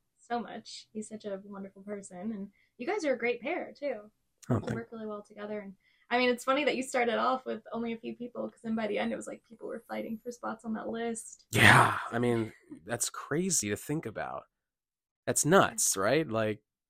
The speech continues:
Speaker 2: it started out with just the friends, a-, and now it's, it's become this whole other thing that, uh, maybe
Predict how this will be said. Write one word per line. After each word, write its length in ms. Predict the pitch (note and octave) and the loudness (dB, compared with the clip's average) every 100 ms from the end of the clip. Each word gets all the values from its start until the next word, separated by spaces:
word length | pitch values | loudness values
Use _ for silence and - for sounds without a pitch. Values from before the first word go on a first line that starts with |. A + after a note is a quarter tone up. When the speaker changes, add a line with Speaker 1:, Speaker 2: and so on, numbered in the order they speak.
| - | -6
Speaker 2:
it 140 | A2 | -2
started 500 | - - A2+ A#2+ B2+ | -2 2 4 6 6
out 400 | A2 G#2 G#2+ - _ _ | 6 6 4 0 _ _
with 260 | G#2+ G2+ - | -4 -4 -2
just 300 | - G2+ - _ _ _ _ | -4 -4 -8 _ _ _ _
the 80 | A2+ | -10
friends, 720 | - A#2+ A2 G2 A2 - - - _ _ _ _ _ _ _ _ _ _ _ - | 0 2 2 0 -4 -4 -4 -8 _ _ _ _ _ _ _ _ _ _ _ 0
a-, 40 | |
and 360 | G2+ G2+ G2+ G2+ | 2 2 0 0
now 260 | G2+ G#2 | 2 2
it's, 280 | G2+ - - | 0 -2 -6
it's 140 | G#2+ - | -6 -8
become 340 | G#2 - G2+ | -6 -2 -2
this 140 | G2 | -2
whole 200 | - G2+ | -2 0
other 180 | G2+ F#2 | 0 -2
thing 520 | - A2+ G#2+ G2 F#2+ F#2 | -4 -4 -2 -2 -6 -4
that, 280 | F#2+ F#2 - _ - | -4 -4 -8 _ -4
uh, 300 | F#2+ F#2+ F#2 F2+ _ _ _ _ _ - | -2 0 -2 -6 _ _ _ _ _ -2
maybe 340 | G#2+ A#2+ A#2 | 2 2 0